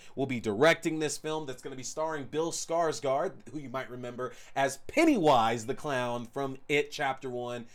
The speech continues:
and It Chapter Two. He's gonna be starring as Eric Draven along with F K A Twigs as the female lead. Now,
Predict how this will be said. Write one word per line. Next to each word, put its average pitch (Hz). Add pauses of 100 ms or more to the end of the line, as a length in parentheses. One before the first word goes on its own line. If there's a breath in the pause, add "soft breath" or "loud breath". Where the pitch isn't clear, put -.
(160 loud breath)
and 131
It 135
Chapter 120
Two. 151 (200 loud breath)
He's 143
gonna 147
be 143
starring 139
as 113
Eric 135
Draven 135
along 123
with 123
F 131
K 127
A -
Twigs 127 (100)
as 131
the 117
female 117
lead. 104 (380 soft breath)
Now, 170